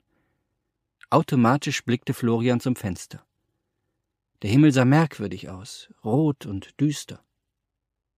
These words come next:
Außerdem, was war das? Fast schien es, als sei das Klassenzimmer zu Eis erstarrt. Nicht die kleinste Bewegung, nicht das leiseste Geräusch.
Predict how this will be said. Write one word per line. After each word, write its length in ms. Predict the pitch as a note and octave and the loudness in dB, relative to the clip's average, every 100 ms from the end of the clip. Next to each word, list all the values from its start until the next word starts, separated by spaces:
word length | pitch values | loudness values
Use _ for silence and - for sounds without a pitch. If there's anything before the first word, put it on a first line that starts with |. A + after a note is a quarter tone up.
| _ | _
Außerdem, 720 | B2 B2 C#3 C3+ B2+ A#2 A2 _ _ _ _ _ _ _ _ _ _ _ | -4 -2 0 2 4 2 0 _ _ _ _ _ _ _ _ _ _ _
was 240 | F#2+ - | -10 -6
war 200 | A#2+ D#3+ | -4 -4
das? 400 | - - - - _ _ _ _ _ _ _ _ _ | -6 -10 -14 -20 _ _ _ _ _ _ _ _ _
Fast 340 | _ B2+ - - | _ -4 -4 -2
schien 220 | D#3 E3+ | 2 2
es, 120 | D#3 | 0
als 160 | A#2+ B2 | -2 0
sei 120 | C3+ | -2
das 180 | C#3 - | -2 -4
Klassenzimmer 800 | A#2 B2 C#3+ - C3+ B2+ B2 | -6 0 -2 0 -2 -2 -2
zu 200 | - C3 - | -6 -8 -4
Eis 280 | D3 E3+ - | -4 -4 -8
erstarrt. 720 | - - - F#2 G#2 _ _ _ _ _ _ _ _ _ _ _ _ | -12 -12 -10 -12 -12 _ _ _ _ _ _ _ _ _ _ _ _
Nicht 200 | - D3+ | -2 0
die 80 | D#3 | 0
kleinste 500 | C#3+ D3+ F#3 - - | 0 2 2 0 -4
Bewegung, 560 | D3 C3+ D#3 C3+ F2 B2 _ _ _ _ _ | -2 0 0 -2 -8 -12 _ _ _ _ _
nicht 220 | C#3+ - | -2 0
das 360 | D3 - - - | -4 -4 -10 -8
leiseste 520 | - D3+ F#3 D3 - C#3 | 0 2 2 -2 -6 -4
Geräusch. 540 | C3 C3+ C3 - - | -4 -4 -8 -10 -20